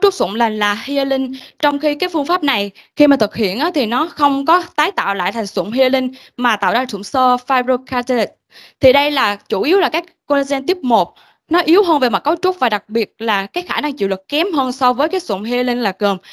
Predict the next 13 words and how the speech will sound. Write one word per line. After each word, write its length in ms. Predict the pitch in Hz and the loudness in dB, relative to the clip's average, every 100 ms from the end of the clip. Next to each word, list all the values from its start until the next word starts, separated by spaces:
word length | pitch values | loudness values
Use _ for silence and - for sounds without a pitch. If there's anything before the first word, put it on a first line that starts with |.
| - | -6
đa 100 | 254 | -4
phần 140 | 254 208 | -2 -4
các 100 | 254 - | -4 -4
collagen 300 | 254 262 247 | -2 -2 -2
tiếp 140 | 339 | -4
hai. 320 | - 277 247 240 _ - _ | -2 -2 0 -2 _ -20 _
Cho 100 | 277 | -2
nên 200 | 269 269 | 2 2
là, 220 | 262 202 - - _ - | 2 -2 -8 -20 _ -4
ờ, 220 | 214 208 | -2 0
khi 100 | 311 | -2
thực 160 | 302 240 | -4 -6
hiện 240 | 214 202 | -8 -10